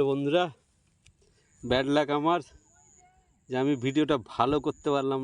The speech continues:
না। বহুদিন পর আর একটা মাছ পেলাম, কালবাউস। এই সেই কালবাউস। একা আছি, ভিডিও করতে পারছি না, কি করব।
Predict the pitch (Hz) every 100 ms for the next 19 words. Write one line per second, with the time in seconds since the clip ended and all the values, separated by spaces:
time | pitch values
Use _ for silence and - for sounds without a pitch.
0 | 123 117 - - - - - - _ 113
1 | 131 139 139 151 131 147 139 131 135 139
2 | 131 127 - 123 120 117 104 113 110 110
3 | 110 - - - - - - - - -
4 | - - 131 123 117 127 127 - 117 123
5 | 135 170 170 - - - - - _ _
6 | - - - - - - - - - 123
7 | 120 - 139 143 - 160 151 120 131 147
8 | 135 131 147 131 - 127 120 104 - _
9 | _ _ _ _ _ _ _ _ _ -
10 | - _ - - - - - 127 131 127